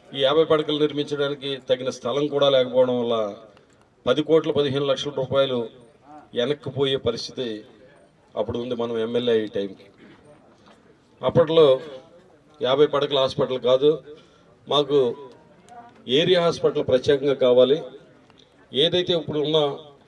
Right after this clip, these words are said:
ఎగ్జిస్టింగ్ సిహెచ్సిని మదర్ అండ్ చైల్డ్ హాస్పిటల్గా మనం ఉపయోగించుకోవచ్చు. ఎందుకంటే మనం జిల్లాలోనే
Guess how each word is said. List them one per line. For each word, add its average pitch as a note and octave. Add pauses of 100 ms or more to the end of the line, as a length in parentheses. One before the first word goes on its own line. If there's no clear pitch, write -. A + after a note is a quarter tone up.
(260)
ఎగ్జిస్టింగ్ C#3+
సిహెచ్సిని C#3+ (760)
మదర్ C#3
అండ్ D#3
చైల్డ్ C#3
హాస్పిటల్గా B2+
మనం B2 (100)
ఉపయోగించుకోవచ్చు. C3 (880)
ఎందుకంటే D3
మనం C#3+
జిల్లాలోనే C#3+